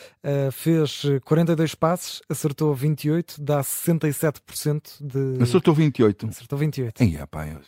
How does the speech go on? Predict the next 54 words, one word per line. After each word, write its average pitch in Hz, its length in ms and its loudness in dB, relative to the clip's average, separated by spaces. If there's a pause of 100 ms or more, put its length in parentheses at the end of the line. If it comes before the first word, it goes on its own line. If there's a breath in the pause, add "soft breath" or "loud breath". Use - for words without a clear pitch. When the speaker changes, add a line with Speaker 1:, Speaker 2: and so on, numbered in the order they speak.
Speaker 1:
É 147 100 0
mais 160 240 6
do 160 120 2
que - 40 -6
estavas 170 220 4
Speaker 2:
É, - 40 4
Speaker 1:
à - 20 6
Speaker 2:
é 180 40 6
Speaker 1:
espera. 110 200 8
Speaker 2:
mais 107 160 8
do 95 60 0
que - 60 2
eu 107 40 4
estava 101 220 4
à - 20 6
espera. - 260 2 (240)
Speaker 1:
<laughs> 269 320 4
Sessenta 220 380 6
e 208 40 8
sete 196 200 6
por 147 100 8
cento 175 280 4
de 175 80 4
eficácia 180 460 2
de - 80 -2
passe. 185 320 2 (300 loud breath)
Mas 180 160 4
pegando 226 220 6
aqui 220 240 2
no, 196 580 6
no 175 140 4
Zaidu, 180 640 4
eh, 139 260 -2 (240)
e, 156 380 -8
e 143 60 -4
olhando 151 400 2
para 160 220 4
depois, 151 440 -4
extrapolando 151 480 -2
para 160 100 0
o 147 40 2
resto 139 200 -4
da 147 60 -2
equipa, 156 280 -2 (480 loud breath)
neste 170 280 0
momento 196 160 2
estamos 170 320 0
a 151 40 4
três 208 300 4
dias 202 220 0
do 185 80 0
fecho 190 200 -4
de - 80 -4
mercado. 135 380 -2